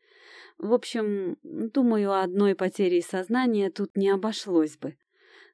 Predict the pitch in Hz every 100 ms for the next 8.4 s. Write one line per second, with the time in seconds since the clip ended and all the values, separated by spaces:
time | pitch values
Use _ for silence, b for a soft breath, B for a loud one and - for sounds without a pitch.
0 | - 247 254 247 247 240 220 233 226 214
1 | 214 196 196 208 185 147 - - - -
2 | _ - - 156 - 240 - - _ -
3 | - 147 147 - _ _ _ _ _ _
4 | _ _ _ - 185 175 151 175 196 214
5 | 202 170 170 - 170 165 - 208 233 _
6 | b b b - - 190 - - - 233
7 | 175 170 - - 196 - - 165 - 170
8 | 156 202 254 -